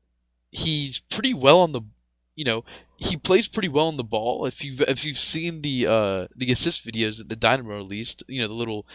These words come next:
uh, montage, you should go watch it if you haven't seen that. But if you have seen it,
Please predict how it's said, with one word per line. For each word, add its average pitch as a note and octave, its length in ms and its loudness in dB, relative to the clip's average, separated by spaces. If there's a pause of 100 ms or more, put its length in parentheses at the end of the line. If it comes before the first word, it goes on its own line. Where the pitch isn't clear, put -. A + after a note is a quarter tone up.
(360)
uh, G2 280 0
montage, G2+ 760 -2 (300)
you - 60 -6
should - 140 0
go C3 100 -2
watch A2 360 -2
it A#2 100 -2
if - 120 -12
you B2 60 4
haven't G2 140 -2
seen C3+ 220 -6
that. A2 240 -2
But A#2+ 80 -6
if A2+ 120 -14
you A#2 60 -8
have B2+ 240 0
seen G#2+ 240 -4
it, B2 160 -6